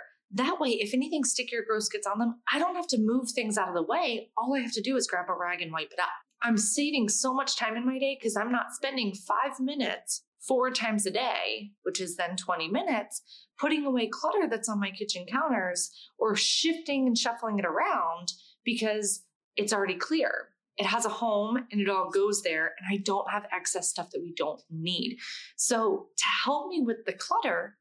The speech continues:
even stuff that still lives in your house, but maybe gets on your kitchen counters or your kitchen table, because we do live in the house, I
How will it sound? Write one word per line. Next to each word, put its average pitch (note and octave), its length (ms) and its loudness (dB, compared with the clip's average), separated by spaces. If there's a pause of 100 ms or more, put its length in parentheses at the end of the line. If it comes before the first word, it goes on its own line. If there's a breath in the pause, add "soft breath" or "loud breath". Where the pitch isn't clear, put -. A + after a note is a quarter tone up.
(120)
even E4+ 340 2
stuff D4 380 0
that - 220 -2
still D#4+ 480 2
lives A3+ 280 4
in A#3 120 0
your F#3+ 140 2
house, - 640 0 (180)
but G#3+ 220 2
maybe A3 720 0
gets A#3 240 0
on C#4+ 120 4
your A3 140 2
kitchen G3+ 300 -2
counters D#3+ 500 -2
or F#3 140 2
your F3+ 160 -4
kitchen F3 320 -4
table, F3+ 280 0
because F#4 380 0
we F4 140 0
do C4 280 0
live G#3 220 2
in G3 160 0
the E3+ 80 -6
house, - 640 0 (840 loud breath)
I D4 580 2